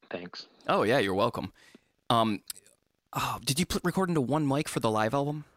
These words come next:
Speaker 1: Um, no, I don't think so. I
Speaker 2: Oh,
Speaker 1: think
Speaker 2: okay.
Speaker 1: we did separate mics for, for the, I think we were all separate.
Speaker 2: Oh, okay,
Speaker 1: Um,
Speaker 2: cool.
Speaker 1: well, actually,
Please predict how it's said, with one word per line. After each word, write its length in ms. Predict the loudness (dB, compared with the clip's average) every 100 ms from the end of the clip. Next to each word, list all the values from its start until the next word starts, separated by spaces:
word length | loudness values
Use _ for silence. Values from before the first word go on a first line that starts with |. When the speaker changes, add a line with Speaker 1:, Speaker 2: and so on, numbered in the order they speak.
| _ _ _ _ _ _ -20 _
Speaker 1:
Um, 580 | 8 10 10 8 4 2 -4 -20 _ _ -6
no, 1200 | 0 4 6 8 10 12 12 10 10 8 4 0 4
I 80 | 6
don't 200 | 6 4
think 220 | 2 2
so. 160 | 4 6
I 40 |
Speaker 2:
Oh, 80 | 6
Speaker 1:
think 80 | 4
Speaker 2:
okay. 120 | 6
Speaker 1:
we 60 | 4
did 60 |
separate 320 | 8 6 6 6
mics 400 | 6 6 6 2
for, 420 | 6 8 10 8 2
for 220 | 4 4
the, 340 | 8 6 6 2 -12 _ _ -2
I 60 | 2
think 220 | 2 6
we 60 |
were 120 | 6 8
all 200 | 8 8
separate. 480 | 4 2 4 2 2
Speaker 2:
Oh, 120 | 0
okay, 160 | 2 2
Speaker 1:
Um, 60 | 2
Speaker 2:
cool. 320 | 2 0 -6 -20 -20 _
Speaker 1:
well, 220 | 8 10
actually, 600 | 12 10 6 -2 2 2